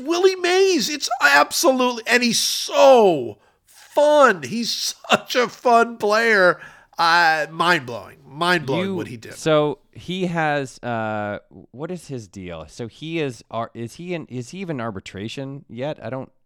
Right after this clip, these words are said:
Speaker 2: oh yeah, he is. So he's an unrestricted free agent after this year.
Speaker 1: After this year.
Speaker 2: Yeah. So he's, he's gonna be twenty-nine years old, and he's making four million dollars this year, which is hilarious. Uh, <laughs> and he's gonna be a free agent at twenty-nine.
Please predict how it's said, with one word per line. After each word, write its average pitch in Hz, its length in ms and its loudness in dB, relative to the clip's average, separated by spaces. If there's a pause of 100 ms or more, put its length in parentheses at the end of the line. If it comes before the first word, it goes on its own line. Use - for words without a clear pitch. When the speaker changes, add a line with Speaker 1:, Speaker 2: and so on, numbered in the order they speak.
Speaker 2:
oh 139 40 -2
yeah, 151 220 2
he 156 200 -2
is. - 100 -2
So 156 220 -2 (300)
he's 208 220 -2
an 202 80 -2
unrestricted 165 580 -4
free 123 220 -4
agent 110 240 -6
after 90 180 -10
this 85 220 -14
year. - 260 -18 (160)
Speaker 1:
After 175 260 -2
this 156 200 -2
year. - 220 -14 (320)
Speaker 2:
Yeah. 101 360 -8
So 135 340 -2
he's, 156 420 -8 (220)
he's 143 180 -8
gonna 180 160 -6
be 160 100 -12
twenty-nine 143 540 -6
years 107 260 -8
old, 80 420 -10 (580)
and 104 440 -8
he's 127 260 -8
making 151 240 -2
four 127 320 -2
million 110 280 -2
dollars 90 320 -6
this 87 160 -18
year, 87 120 -10
which 82 240 -14
is 82 180 -16
hilarious. 90 760 -12 (420)
Uh, 110 320 0 (140)
<laughs> - 140 -14
and 139 160 -2
he's 143 180 -6
gonna 156 180 -2
be 165 140 -2
a 156 40 -2
free 143 260 -6
agent 107 440 -6 (320)
at 120 180 -6
twenty-nine. 104 680 -4